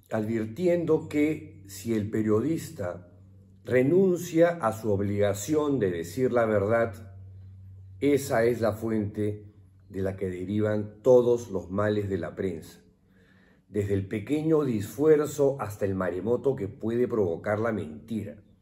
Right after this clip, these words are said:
El periodista de talento busca la verdad como una espada que se abre paso por doquier.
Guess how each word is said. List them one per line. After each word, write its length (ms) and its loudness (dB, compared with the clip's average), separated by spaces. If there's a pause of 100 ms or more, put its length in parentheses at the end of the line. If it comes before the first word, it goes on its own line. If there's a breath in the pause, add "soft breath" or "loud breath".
(680)
El 180 -6
periodista 560 2
de 160 8
talento 840 0 (500)
busca 540 2
la 140 4
verdad 480 2
como 240 -2
una 240 0
espada 840 2
que 100 0
se 180 -4
abre 300 4
paso 500 0
por 200 2
doquier. 580 -8